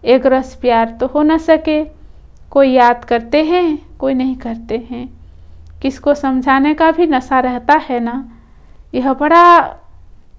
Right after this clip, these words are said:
टेम्पटेशन है। कोई को भी बताना है, यह यूनिवर्सिटी है, यह स्पिरिचुअल पढ़ाई है। ऐसे चित्र और कोई स्कूल में नहीं दिखाई, नहीं दिखाए जाते।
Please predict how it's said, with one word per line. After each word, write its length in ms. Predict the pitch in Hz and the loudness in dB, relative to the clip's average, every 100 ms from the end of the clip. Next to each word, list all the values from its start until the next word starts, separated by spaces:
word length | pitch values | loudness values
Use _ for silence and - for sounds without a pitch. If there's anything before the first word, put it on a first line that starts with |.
| - _ _ - | -20 _ _ -8
टेम्पटेशन 600 | 285 262 247 262 262 294 269 | -2 -2 0 0 0 -4 -4
है। 340 | 247 220 - - - - - - - | -6 -8 -8 -16 -20 -20 -20 -20 -10
कोई 220 | - 294 311 | 0 2 2
को 180 | 302 | 0
भी 140 | 277 269 | 0 0
बताना 500 | 240 233 233 226 226 | -2 0 -2 -2 -2
है, 440 | 226 226 269 320 - - _ - 262 | -2 -2 -2 -6 -12 -20 _ -18 -8
यह 280 | 233 247 - | -6 -4 -4
यूनिवर्सिटी 800 | 233 240 240 240 - 285 285 359 | -6 -6 -6 -8 -6 -6 -2 -2
है, 280 | 269 240 277 - - - - - | -2 -8 -10 -18 -20 -20 -20 -12
यह 240 | 247 247 247 | -8 -6 -8
स्पिरिचुअल 680 | - 254 262 269 302 285 | -10 -8 -8 -4 0 0
पढ़ाई 480 | 285 262 262 294 330 | 0 0 2 2 2
है। 300 | 285 262 240 254 - - - - - - | 2 -2 -6 -8 -20 -20 -20 -20 -6 2
ऐसे 340 | 302 339 381 | 2 2 -2
चित्र 340 | 349 285 285 277 | -2 -4 0 0
और 280 | - 240 247 | 0 -2 -2
कोई 260 | 285 320 | 0 0
स्कूल 380 | 320 - 269 247 | -2 -6 -2 -2
में 160 | 247 262 | -2 -4
नहीं 280 | 247 247 277 | -4 -4 -4
दिखाई, 560 | 254 226 233 226 233 226 - - - - - | -4 -4 -4 -2 -4 -8 -14 -20 -20 -20 -8
नहीं 220 | 254 262 | -4 -2
दिखाए 400 | 262 233 - 226 | -2 -4 0 0
जाते। 500 | 220 220 214 240 220 | 0 -2 -2 -8 -10